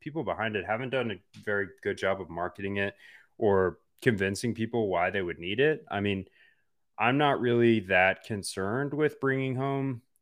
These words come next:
all the innovation. Like, look at all the innovation that happened on Ethereum. I mean, completely ruined. Like,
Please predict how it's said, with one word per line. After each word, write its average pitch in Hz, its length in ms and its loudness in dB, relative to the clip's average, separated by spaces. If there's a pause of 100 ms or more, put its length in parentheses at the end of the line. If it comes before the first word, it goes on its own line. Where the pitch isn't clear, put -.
(120)
all 110 160 0
the 120 200 2
innovation. 117 480 2
Like, 131 180 0
look 156 160 0
at 165 60 2
all 143 80 2
the 165 160 4
innovation 117 440 0
that 92 80 -4
happened 101 320 -2
on 95 120 -4
Ethereum. 90 640 -2
I 87 60 -8
mean, 90 220 -10 (920)
completely 120 500 6
ruined. 107 680 2 (280)
Like, 92 420 0